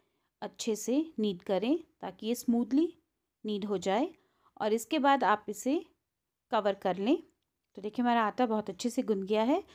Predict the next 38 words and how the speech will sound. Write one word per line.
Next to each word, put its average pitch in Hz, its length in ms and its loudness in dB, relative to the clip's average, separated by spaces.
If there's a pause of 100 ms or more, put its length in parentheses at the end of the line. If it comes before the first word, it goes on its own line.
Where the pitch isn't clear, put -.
(280)
अब 220 120 -4
इसको 240 240 0
हम 302 180 6
कवर 202 280 4
कर 196 240 0
लेंगे 208 380 0 (600)
और 220 80 -8
करीब 311 360 2
पन्द्रह 226 280 4
मिनट 190 240 0
के 208 160 -2
लिए 202 120 0
हम 196 200 -2
इसको 285 300 -2 (340)
रेस्ट 196 220 -6
करने 185 280 -2
देंगे। 175 340 2 (640)
तो 202 40 -16
पन्द्रह 220 300 2
मिनट 269 200 4
के 302 100 0
लिए 302 80 6
आप 285 120 4
इसको 254 220 0
ढक 214 260 -4
के 208 100 -2
रख 175 260 -4
लें। 269 140 4 (2250)
पन्द्रह 262 220 8
मिनट 294 240 10
के 320 120 0
बाद 277 300 6
हमारा 208 340 4
डो 208 220 4
सेट 196 320 -2
हो 202 100 0
गया 202 220 4
है। 294 180 4